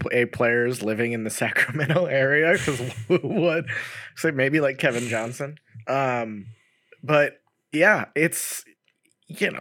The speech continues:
just look at where the Lakers are going and their upcoming, you know, road travels. And, uh, you know, maybe they can get, uh, maybe they can just steal DeAndre Jordan from the Nuggets in a few days.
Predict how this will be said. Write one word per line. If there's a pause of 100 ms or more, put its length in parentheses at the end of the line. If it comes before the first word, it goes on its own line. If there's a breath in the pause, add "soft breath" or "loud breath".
(120)
just (320)
look
at
where
the
Lakers
are
going (460)
and
their
upcoming, (100)
you
know,
road
travels. (840 loud breath)
And,
uh,
you
know,
maybe
they
can
get,
uh, (880)
maybe
they
can
just
steal
DeAndre
Jordan
from
the
Nuggets
in
a
few
days.